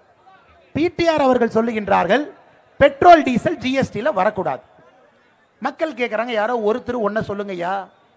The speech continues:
பனைமரத்து கீழே ரெண்டு பேர் ரெண்டு கல்ல குடிச்சிட்டு ரெண்டு பேர் ரெண்டு பதில சொன்னா என்னங்கய்யா புரியும்?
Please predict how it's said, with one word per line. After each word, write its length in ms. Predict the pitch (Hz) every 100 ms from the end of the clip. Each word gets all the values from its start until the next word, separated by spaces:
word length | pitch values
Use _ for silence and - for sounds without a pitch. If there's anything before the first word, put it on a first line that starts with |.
| _ _ _ -
பனைமரத்து 440 | 202 269 269 -
கீழே 220 | 233 240 254
ரெண்டு 320 | 214 226 247
பேர் 160 | 247 247
ரெண்டு 240 | 226 240
கல்ல 200 | 240 247
குடிச்சிட்டு 280 | 254 220 247
ரெண்டு 260 | 208 220 247
பேர் 140 | 262
ரெண்டு 220 | 226 220
பதில 260 | 254 240 247
சொன்னா 300 | 214 247 220
என்னங்கய்யா 340 | 220 247 220
புரியும்? 380 | 202 185 180 139